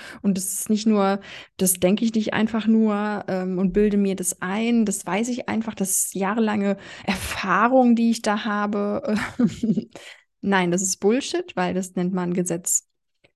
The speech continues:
äh, geistige Gesetze, das ist auch das Gesetz der Anziehung. Wenn ich natürlich immer nur denke, alle reden schlecht über mich, dann kriege ich auch irgendwie mit, dass jemand schlecht über mich redet, weil ich das angezogen habe und das ist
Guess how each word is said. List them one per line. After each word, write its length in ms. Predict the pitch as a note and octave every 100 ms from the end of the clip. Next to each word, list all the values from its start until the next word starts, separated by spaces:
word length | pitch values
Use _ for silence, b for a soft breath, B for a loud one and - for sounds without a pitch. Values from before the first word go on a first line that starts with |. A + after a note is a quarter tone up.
| _ _
äh, 480 | F#3+ E3+ E3+ - -
geistige 500 | F3+ F3+ G3 F3+ F3
Gesetze, 600 | F3+ F3 F3 - C#4 C#4+
das 120 | A3+
ist 60 | F#3
auch 80 |
das 160 | F#3 F3+
Gesetz 320 | F#3 F3+ F3+
der 180 | - -
Anziehung. 640 | G3 A#3 - B3+ B3 B3
Wenn 100 | F#3
ich 80 | F#3
natürlich 300 | F#3 F#3+ F#3
immer 140 | F#3+
nur 100 | F#3
denke, 320 | F#3 F#3 F#3+ -
alle 140 | F3+
reden 200 | F#3+ A3
schlecht 300 | - A3+ -
über 140 | G#3+
mich, 300 | G#3+ A3 A3
dann 440 | - D#3+ F#3 F#3 G3+
kriege 180 | - G3
ich 120 | F#3+
auch 80 | -
irgendwie 260 | F#3+ F#3
mit, 240 | F3+ G#3 F3+
dass 160 | B3+
jemand 260 | B3 A#3+ A#3+
schlecht 280 | - A#3+ C4
über 120 | B3+
mich 280 | B3 B3 -
redet, 360 | B3 C4+ C4
weil 140 | F3 F#3
ich 120 | F#3
das 220 | G#3+ -
angezogen 800 | - F#3+ G3+ F#3+ - - - F3
habe 440 | - D#3+ G#3 B3+ C4+
und 180 | G#3
das 140 | A3
ist 100 | -